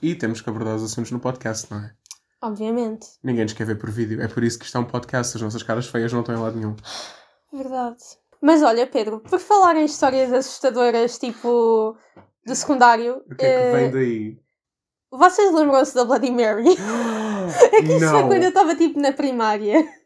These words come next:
Speaker 1: Ya, eu
Speaker 2: E
Speaker 1: le-,
Speaker 2: eu,
Speaker 1: oh, meu
Speaker 2: não,
Speaker 1: Deus.
Speaker 2: eu tinha um vizinho que era o Ian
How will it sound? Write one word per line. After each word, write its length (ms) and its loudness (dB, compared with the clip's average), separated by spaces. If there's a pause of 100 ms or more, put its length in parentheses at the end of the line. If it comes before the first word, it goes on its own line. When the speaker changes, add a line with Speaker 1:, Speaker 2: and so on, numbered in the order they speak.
(480)
Speaker 1:
Ya, 420 2
eu 120 4
Speaker 2:
E 40 6
Speaker 1:
le-, 60 4
Speaker 2:
eu, 120 -4 (140)
Speaker 1:
oh, 100 -8
meu 140 -4
Speaker 2:
não, 260 -2
Speaker 1:
Deus. 180 -6
Speaker 2:
eu 120 -2
tinha 220 4
um 100 4
vizinho 680 -4
que 100 -6
era 160 0
o 60 -2
Ian 460 -4